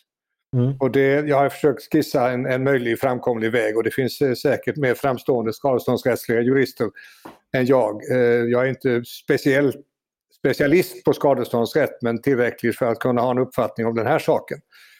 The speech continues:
Speaker 2: eh, som kan vägleda och, och, eh, ge, ge argument för detta. Men det är en intressant, eh, rättslig fråga, detta med preskriptionen. Och där tror jag att utsikterna är rätt så goda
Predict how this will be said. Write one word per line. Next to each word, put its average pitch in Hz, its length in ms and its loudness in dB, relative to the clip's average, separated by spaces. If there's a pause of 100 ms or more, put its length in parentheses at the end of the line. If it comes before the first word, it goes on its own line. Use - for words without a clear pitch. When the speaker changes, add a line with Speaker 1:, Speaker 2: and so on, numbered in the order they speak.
(420)
Speaker 2:
eh, 120 640 2
som 139 200 0
kan 123 180 0
vägleda 117 600 0 (100)
och, 120 320 -2 (120)
och, - 300 -6
eh, 120 300 2
ge, 120 380 0
ge 113 260 0
argument 117 520 0
för 117 100 -4
detta. - 320 -2 (460)
Men 135 100 2
det 139 60 4
är 143 40 6
en 139 80 2
intressant, 143 800 0
eh, 143 800 0
rättslig 135 380 -2
fråga, 113 280 0
detta 139 260 -2
med 113 180 -2
preskriptionen. 117 720 -4
Och 120 80 -6
där 139 140 2
tror 135 280 2
jag 117 100 2
att - 80 -4
utsikterna 123 600 0
är 127 60 0
rätt 117 160 0
så 117 100 -4
goda 147 380 2